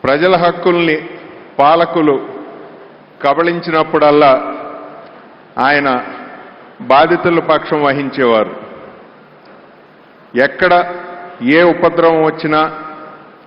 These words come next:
ఆదుకోవటానికి, అది దేశంలో ఎక్కడైనా కావచ్చు, ఒక్క తెలుగు రాష్ట్రాలనే కాదు, దేశంలో ఎక్కడైనా కావచ్చు, ఆయన సిద్ధంగా ఉండేవారు. ఆయన నమ్మిన,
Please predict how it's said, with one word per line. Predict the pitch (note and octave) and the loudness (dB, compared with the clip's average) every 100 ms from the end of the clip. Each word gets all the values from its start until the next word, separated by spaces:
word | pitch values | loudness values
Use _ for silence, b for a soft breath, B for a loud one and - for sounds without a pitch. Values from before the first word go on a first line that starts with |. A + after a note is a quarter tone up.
| - - _ _ - | -20 -20 _ _ -2
ఆదుకోవటానికి, | B2+ D3+ D#3 D#3 D3+ C#3 C3 A#2+ A2+ - - - - - | 0 2 2 2 4 2 0 -4 -10 -12 -20 -20 -20 -12
అది | B2+ A2+ | -8 0
దేశంలో | C#3+ E3 F#3 E3+ E3+ C#3+ | 2 4 2 4 4 4
ఎక్కడైనా | C#3+ E3+ E3+ E3 | 4 4 4 4
కావచ్చు, | D3+ C#3+ C#3+ - C#3 B2+ - - - - - - - B2+ | 4 4 2 -2 -6 -6 -8 -16 -20 -20 -20 -20 -8 -4
ఒక్క | A#2+ D3+ C#3 - | 0 2 2 4
తెలుగు | C#3 D3+ D#3 | 2 4 6
రాష్ట్రాలనే | D#3 D3+ D#3+ D3+ D3 D3 | 6 4 4 4 4 2
కాదు, | C3+ C3 B2 B2 B2 - - - - - | 2 2 2 -2 -6 -12 -16 -20 -20 -8
దేశంలో | B2 D3 D#3 C#3+ C#3 | -2 -2 0 -2 -2
ఎక్కడైనా | B2 D3 D3 C#3+ | -2 -2 -2 0
కావచ్చు, | B2+ A#2+ A#2 - A2 - - - - - - - | -2 -2 -4 -8 -12 -12 -20 -20 -20 -20 -14 -4
ఆయన | C3 C3 | -2 -2
సిద్ధంగా | C#3+ B2+ D3+ D3+ | -2 0 0 2
ఉండేవారు. | C3+ A#2+ A#2 G#2 F2+ - - - - - - - _ - - _ _ _ _ _ - | 0 0 0 0 -2 -10 -18 -20 -20 -20 -20 -20 _ -20 -20 _ _ _ _ _ -2
ఆయన | B2 C#3+ C#3 | 0 2 0
నమ్మిన, | C3+ C#3+ D#3+ E3+ F3 F#3 | 0 -2 0 0 0 0